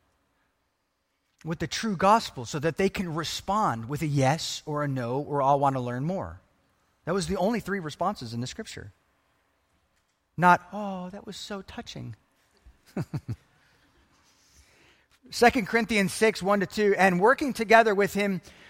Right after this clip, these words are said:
we also urge you not to receive the grace of God in what? In vain." I'm not wasting my time.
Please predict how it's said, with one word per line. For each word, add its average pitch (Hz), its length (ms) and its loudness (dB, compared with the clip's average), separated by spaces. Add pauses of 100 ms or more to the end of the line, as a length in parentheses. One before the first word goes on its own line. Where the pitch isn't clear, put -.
(280)
we 214 120 2
also 269 360 8
urge 254 420 2
you 226 320 2 (260)
not 226 380 10
to 277 100 -4
receive 262 440 0
the 220 80 2
grace 214 320 4
of 220 120 0
God 277 260 12
in 262 100 2
what? 311 260 10 (840)
In 277 200 2
vain." 311 460 8
I'm 254 100 4
not 320 180 6
wasting 302 440 2
my 254 160 8
time. 262 580 8